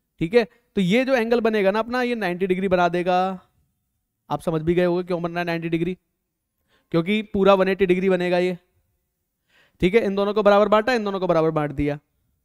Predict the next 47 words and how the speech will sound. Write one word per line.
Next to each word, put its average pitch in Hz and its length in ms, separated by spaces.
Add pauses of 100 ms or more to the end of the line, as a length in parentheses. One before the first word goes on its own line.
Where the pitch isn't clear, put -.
(140)
तो 170 40
ये 202 240
नाइंटी 165 260
डिग्री 185 200
बन 185 120
जाएगा। 208 200
बस 226 240
इसमें 262 280
एक 262 140
पॉइंट 240 200
ध्यान 185 220
रख 175 80
लो, 202 120
आर 190 340
स्क्वायर 214 240
क्या 214 140
हो 202 120
जाएगा, 196 400 (600)
कौन 226 160
से 262 180
बन 247 160
रहा 247 140
है 247 80
यहाँ 240 200
पे 247 100
मामला, 233 300
अगर 233 120
तुम 233 160
देख 196 160
रहे 220 100
हो 214 60
तो 226 100
क्या 208 200
बन 214 140
रहा 214 100
है 214 60
यहाँ 202 140
पे, 226 160 (100)
आर 180 220
स्क्वायर 208 220
पे 208 60
क्या 208 100
बन 202 140
जाएगा, 208 220 (160)
पीसी 208 420
into 196 240
सीक्यू। 175 400